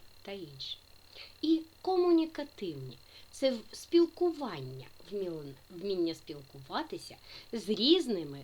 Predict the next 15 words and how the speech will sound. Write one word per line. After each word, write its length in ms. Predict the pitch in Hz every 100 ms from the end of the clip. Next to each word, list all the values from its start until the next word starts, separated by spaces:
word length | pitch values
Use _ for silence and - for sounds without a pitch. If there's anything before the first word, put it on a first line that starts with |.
| 156
верстами 840 | 160 175 190 196 - 190 185 180 -
населення, 800 | 190 190 - 208 180 143 131 131 - - - -
з 40 |
малими, 520 | 349 330 233 202 190 196
дорослими, 840 | 220 320 233 185 175 - 170 160 160 - - - - -
з 580 | 196 190 196 220 202 190 - -
однолітками 840 | 320 226 208 170 165 - 160 151 -
і 80 | 226
знати 460 | 175 180 185 190 208
правила 800 | - - 208 226 180 160 143 135 - - - - -
спілкування. 880 | - - 143 135 147 139 127 107 - - - - - - - - - - - - - - - - - - - - - - - - -
Пізнавальна 1000 | 185 170 160 135 147 226 320 220 135 -
навчальна 720 | 170 208 - 175 151 139 135
діяльність 920 | 139 143 151 127 127 127 120 - - - - - - - - - - - 175
залучає 720 | 160 180 180 170 175 165